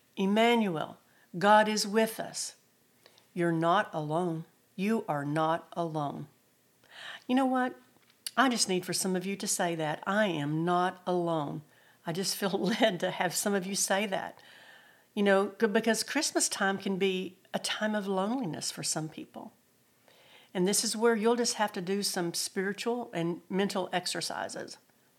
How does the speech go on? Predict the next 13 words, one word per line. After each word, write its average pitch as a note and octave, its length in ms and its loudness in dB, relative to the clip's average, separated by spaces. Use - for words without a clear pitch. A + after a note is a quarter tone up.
And F#3 160 2
it'll F#3 240 2
require A3 600 0
you D#3 420 -2
focusing E3+ 960 -4
on F#3 160 0
something G3 540 -2
other E3+ 540 0
than E3+ 200 -2
that D#3+ 260 -4
feeling D#3+ 720 -6
of D#3+ 140 -4
loneliness. D3 640 -6